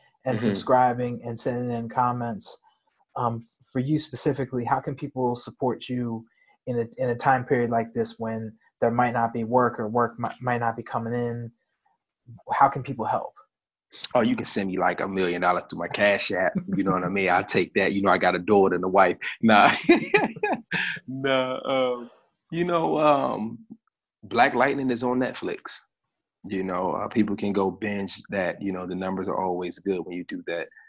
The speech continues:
Speaker 2: You know, it, it keeps the show going, and when that show's back up and running, also, you know, it, it increases visibility. You know, um,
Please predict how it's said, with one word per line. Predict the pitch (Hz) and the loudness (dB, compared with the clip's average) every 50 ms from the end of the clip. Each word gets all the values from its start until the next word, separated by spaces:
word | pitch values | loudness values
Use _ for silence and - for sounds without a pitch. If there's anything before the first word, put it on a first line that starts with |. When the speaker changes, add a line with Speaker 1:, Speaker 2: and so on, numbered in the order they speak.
| _ _ _ _ _ _ - | _ _ _ _ _ _ -4
Speaker 2:
You | 92 95 | -2 -2
know, | 90 90 87 87 85 85 | 0 0 -2 -2 -2 -2
it, | 85 69 - - 82 82 80 78 - - | -4 -4 -6 -6 -6 -6 -6 -6 -8 -8
it | - 90 78 - | -8 -8 -8 -6
keeps | - - 104 - - - | -4 -4 -4 -4 -6 -6
the | - | -6
show | - - 98 92 90 | -6 -4 -4 -4 -4
going, | 85 87 90 90 90 90 90 92 90 - 110 - - | -4 -4 -4 -4 -6 -6 -8 -8 -10 -12 -14 -16 -16
and | 92 90 85 85 78 71 | -16 -16 -16 -18 -18 -18
when | 85 85 85 | -18 -14 -12
that | 85 87 | -10 -8
show's | - - 90 85 85 87 87 | -8 -6 -6 -6 -6 -6 -8
back | 87 87 87 87 - - | -8 -6 -6 -6 -6 -6
up | 87 85 78 - - | -6 -6 -6 -8 -12
and | 87 87 87 | -14 -12 -10
running, | 87 87 90 92 90 - 90 | -8 -8 -8 -8 -6 -4 -4
also, | 101 107 - - - 90 85 82 - _ _ - - - - - _ _ | -2 -2 -4 -4 -4 -4 -4 -6 -8 _ _ -20 -20 -20 -20 -20 _ _
you | - 98 | -4 -4
know, | 95 92 90 85 | -2 -2 -2 -2
it, | - 90 92 - | -2 -2 -4 -4
it | - - 98 92 - - - | -4 -4 -4 -4 -4 -6 -8
increases | 95 90 - - - 104 - - 90 90 92 | -8 -6 -2 0 0 0 0 0 -4 -8 -8
visibility. | 90 104 95 98 104 98 104 92 80 78 76 107 - - _ _ _ _ _ _ _ _ _ _ _ _ _ _ _ - | -8 -8 -8 -8 -6 -4 -4 -4 -4 -4 -6 -6 -10 -12 _ _ _ _ _ _ _ _ _ _ _ _ _ _ _ -12
You | - 95 92 90 90 | -8 -6 -4 -4 -4
know, | 90 90 87 90 87 87 - - | -4 -4 -4 -2 -2 -2 -2 -2
um, | - - - - - - 65 65 64 - | -2 -2 -2 -4 -4 -6 -8 -10 -12 -14